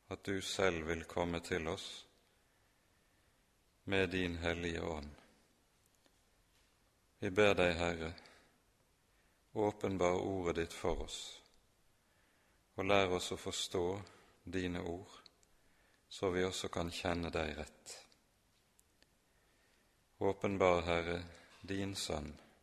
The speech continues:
og frelsen du har gitt oss i ham, du som, Herre, har gitt oss alt vi trenger til liv og salighet ved ham. Herre,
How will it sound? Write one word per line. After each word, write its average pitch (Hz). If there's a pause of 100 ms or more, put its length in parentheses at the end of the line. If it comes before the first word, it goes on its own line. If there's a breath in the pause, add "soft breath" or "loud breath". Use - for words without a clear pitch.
(960 soft breath)
og 95
frelsen 90
du 85
har 85
gitt 87
oss 87
i 82
ham, 78 (2250 soft breath)
du 101
som, 90
Herre, 87
har 87
gitt 87
oss 87
alt 101
vi 92
trenger 82
til 82
liv 90 (240)
og 101
salighet 85
ved 78
ham. 71 (2500)
Herre, 90